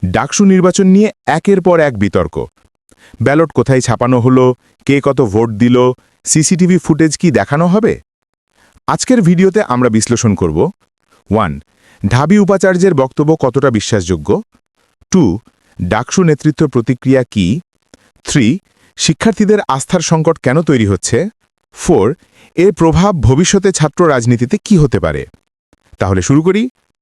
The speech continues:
ডাকসু ও হল সংসদ নির্বাচন সবসময় আলোচনায় থাকে, কারণ এখানে ভোট দেন দেশের ভবিষ্যৎ নেতৃত্ব। কিন্তু এবারে নির্বাচনের পর থেকে শিক্ষার্থীদের মধ্যে প্রশ্ন, ওয়ান,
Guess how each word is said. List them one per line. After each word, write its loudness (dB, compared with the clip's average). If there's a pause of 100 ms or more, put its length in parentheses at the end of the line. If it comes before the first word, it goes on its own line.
(960)
ডাকসু 0 (100)
ও 2
হল 0 (120)
সংসদ 2
নির্বাচন 0 (280)
সবসময় 0
আলোচনায় 0
থাকে, -10 (480)
কারণ 0
এখানে 0
ভোট 2 (100)
দেন 4
দেশের 0
ভবিষ্যৎ 0
নেতৃত্ব। -4 (840)
কিন্তু 0 (160)
এবারে 2
নির্বাচনের 2
পর 0
থেকে 0 (320)
শিক্ষার্থীদের 0
মধ্যে 2
প্রশ্ন, -2 (680)
ওয়ান, 2